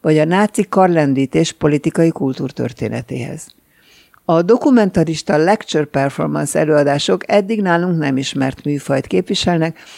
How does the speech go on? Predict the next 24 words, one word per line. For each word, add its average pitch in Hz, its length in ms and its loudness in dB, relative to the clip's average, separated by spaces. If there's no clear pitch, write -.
ahol 180 240 4
egy-egy 180 420 2
szereplő 165 460 2
van 156 180 0
csak - 160 -8
a 147 80 -4
színpadon, 180 540 -2
és 156 140 -4
a 196 60 2
közelmúlt 190 600 0
egy-egy 180 280 2
elfeledett 139 680 -2
hírét 139 420 -2
kommentálja 156 840 0
személyes 135 600 0
érvekkel. 127 840 -6
Mindhárom 214 460 4
előadás 170 420 2
után 156 280 -4
közönségtalálkozót 147 1120 -2
tartanak 143 500 -4
az 160 120 -2
alkotók 143 600 -2
részvételével. 131 1000 -6